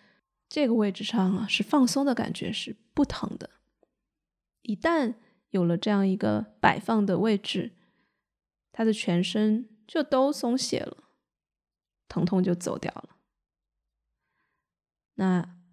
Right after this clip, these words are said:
Arthur Lincoln Pause 这个创始人，他看到这篇文章之后就非常的兴奋，于是十年磨一剑，在七十年代开创了自愈疗法，如今在许多国家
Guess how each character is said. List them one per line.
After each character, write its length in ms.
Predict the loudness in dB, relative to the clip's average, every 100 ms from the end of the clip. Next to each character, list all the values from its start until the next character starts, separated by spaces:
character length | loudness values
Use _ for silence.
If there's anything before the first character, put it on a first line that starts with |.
| -2
Arthur 280 | -2 2
Lincoln 300 | 2 2 0
Pause 560 | -2 0 0 0 -2 -14 _ _ _ _ -2
这 180 | 0
个 200 | 2 0
创 200 | 0 0
始 200 | 2 2
人， 240 | 0 -2 -8 -8
他 120 | -6
看 200 | -2 0
到 80 | 2
这 120 | 0
篇 180 | 0 0
文 100 | 0
章 200 | 0 0
之 100 | 2
后 240 | 0 -2 -4
就 120 | -6
非 240 | -6 -2 0
常 120 | 2
的 80 | 0
兴 300 | -2 0 0
奋， 240 | 0 -4 -4 _ _ _ _ _ _ _
于 100 | 2
是 300 | 2 2 2
十 200 | 0 0
年 160 | 2 2
磨 200 | 2 2
一 120 | 0
剑， 380 | 0 0 0 -4 -20 _ _ _
在 120 | 0
七 160 | 0 0
十 140 | -2
年 160 | 0 0
代 240 | 2 0
开 260 | -2 -2 -2
创 360 | 0 0 2 0
了 300 | -2 -6 -10 _ _ _ _
自 220 | -4 0
愈 140 | 2 2
疗 240 | 0 -4
法， 340 | -2 -6 -6 -16 _ _ _ _ _ _ _ _
如 160 | 2 2
今 340 | 2 0 0
在 340 | 0 2 2 0
许 300 | -2 -4 0
多 180 | 2
国 140 | 2 0
家 400 | 0 2 0